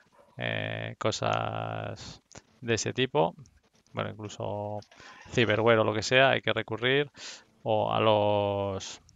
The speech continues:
a los mercados nocturnos, que son mercados, pues eso, eh, eh, poco, son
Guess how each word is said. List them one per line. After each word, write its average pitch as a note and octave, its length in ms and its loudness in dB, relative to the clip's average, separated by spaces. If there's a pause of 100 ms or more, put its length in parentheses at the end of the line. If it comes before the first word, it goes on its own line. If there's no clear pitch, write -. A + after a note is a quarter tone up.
(140)
a - 40 -10
los G#2+ 120 -2
mercados A#2 360 2
nocturnos, C#3+ 680 -2 (1200)
que A2 120 -6
son G#2+ 540 -6 (380)
mercados, A2+ 1040 -4
pues - 220 -14
eso, B2 260 -10
eh, A2+ 540 -14 (1080)
eh, A2+ 920 -12 (580)
poco, A2 680 -8 (760)
son A2+ 340 -6